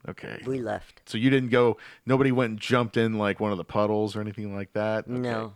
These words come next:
Speaker 2: no. We,
Speaker 1: Good for
Speaker 2: we
Speaker 1: you.
Speaker 2: walked
Speaker 1: Good
Speaker 2: around
Speaker 1: for
Speaker 2: it
Speaker 1: you
Speaker 2: a
Speaker 1: all.
Speaker 2: little bit, and I said, "Cheryl," I said, "Come on." I said, "Let's get the hell out of here." I said, "This is gross." <laughs>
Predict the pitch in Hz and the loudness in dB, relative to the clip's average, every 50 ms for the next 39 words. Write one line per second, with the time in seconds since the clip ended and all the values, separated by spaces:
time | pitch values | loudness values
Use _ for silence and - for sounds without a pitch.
0 | _ - 110 117 117 110 113 113 107 104 110 127 131 127 123 120 120 120 110 107 | _ -16 -12 -10 -10 -10 -10 -10 -10 -10 -10 -8 -8 -8 -6 -6 -6 -6 -4 -4
1 | 107 104 131 135 139 131 - 135 120 113 117 117 117 123 120 151 123 113 107 101 | -2 0 2 2 2 0 -2 -6 -4 -2 0 0 0 2 2 2 2 2 0 0
2 | 117 113 85 80 78 - 123 127 123 120 107 117 117 110 - - 110 110 107 104 | 0 -2 -2 -2 -2 0 0 0 -2 -2 -4 -4 -6 -6 -6 -10 -12 -10 -10 -10
3 | 107 104 - - 117 110 - - - 127 117 117 110 110 110 107 107 101 - - | -12 -12 -10 -10 -12 -10 -8 -4 -2 -2 -2 -2 -2 -4 -6 -6 -8 -10 -12 -14
4 | - - - - 113 104 87 85 _ - - - - - - 90 - - 117 110 | -14 -14 -14 -12 -12 -12 -14 -16 _ -20 -20 -20 -20 -14 -12 -10 -10 -10 -12 -10
5 | - 139 131 - 131 - - - - - - - - 78 90 95 85 95 98 - | -12 -10 -8 -8 -10 -10 -10 -12 -14 -14 -14 -12 -14 -14 -14 -14 -14 -14 -12 -12
6 | 98 95 92 98 92 101 98 98 - _ - - - 107 104 143 - 113 110 - | -14 -14 -16 -14 -14 -12 -12 -14 -14 _ -20 -18 -16 -16 -16 -14 -14 -16 -16 -14
7 | - 120 120 - - - - - - - - 92 - - 87 - - - - _ | -12 -8 -8 -8 -8 -10 -14 -16 -16 -16 -16 -18 -16 -18 -18 -20 -20 -20 -20 _
8 | - - - - - - - - - - - - - - 123 - - - - 120 | -20 -14 -12 -10 -10 -10 -8 -4 -4 -4 -4 -4 -4 -4 -4 -4 -6 -10 -12 -12
9 | - - - 117 139 110 - - - | -10 -8 -2 -2 -2 -2 -4 -10 -6